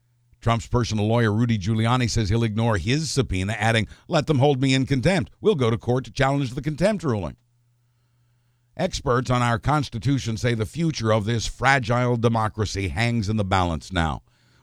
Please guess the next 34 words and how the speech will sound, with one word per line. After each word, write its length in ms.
Will 340
Congress 460
carry 400
out 260
its 200
constitutionally 960
required 500
duty 300
to 80
oversee 520
the 200
executive 560
branch? 360
Will 300
it 140
act 340
as 160
a 60
check 340
and 180
balance 460
on 200
this 280
and 220
future 340
presidents, 540
as 160
explained 540
so 220
eloquently 640
in 140
the 100
musical 500
Hamilton? 640